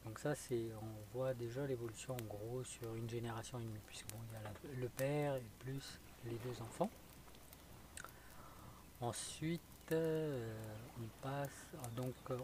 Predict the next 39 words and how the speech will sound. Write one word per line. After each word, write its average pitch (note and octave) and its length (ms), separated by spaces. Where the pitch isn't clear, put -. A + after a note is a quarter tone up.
on C#3+ 60
s'aperçoit C3+ 460
surtout D3+ 420
que C3+ 60
dans A#2+ 160
la A#2+ 80
famille, B2+ 340
tout, D3+ 160
la A#2+ 100
banque D#3+ 360
et F3+ 100
la D3+ 120
famille C3+ 480
passent C3+ 260
avant A#2+ 180
tout C3 120
le A#2+ 60
reste. A2 240
Donc A2+ 260
en A#2 60
fait, C#3 240
ils A#2+ 60
sont - 260
prêts C3+ 420
à G#2+ 340
sacrifier A#2+ 840
et A2 60
à A2 160
faire B2+ 340
des A#2+ 200
arrangements A#2+ 540
pour, A#2+ 120
euh, A#2+ 340
les A2+ 80
mariages, B2+ 920
euh, - 680
trouver B2 420
les A#2+ 140
bonnes B2 580